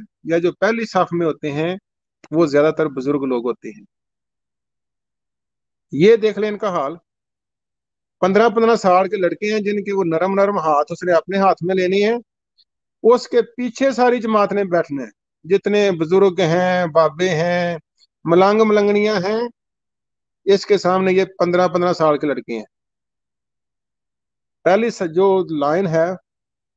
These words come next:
वो हाल देख लें। उसके बाद ये जो तरीका है बैतों का, इस पे गौर कर लें। कुंडियां डालनी शुरू की थी मिर्जे ताहर ने उन्नीस सौ तिरानवे से। हर साल कुंडी डाली, बताया इतने लोग इस कल्ट में आ गए।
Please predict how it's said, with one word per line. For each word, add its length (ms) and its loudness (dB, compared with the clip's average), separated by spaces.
वो 100 0
हाल 240 2
देख 260 -4
लें। 100 -16
उसके 320 0
बाद 360 0
ये 420 -4
जो 300 -2
तरीका 440 -6
है 260 -8
बैतों 340 0
का, 180 -2
इस 140 -2
पे 140 2
गौर 200 2
कर 180 0
लें। 220 -8
कुंडियां 520 6
डालनी 420 4
शुरू 300 -4
की 200 -6
थी 160 -4
मिर्जे 340 0
ताहर 320 0
ने 100 -2
उन्नीस 200 -2
सौ 60 -4
तिरानवे 400 -4
से। 180 -16
हर 260 2
साल 380 2
कुंडी 360 -2
डाली, 340 2
बताया 420 2
इतने 400 -2
लोग 320 0
इस 140 -4
कल्ट 240 -4
में 140 -4
आ 100 -4
गए। 160 -12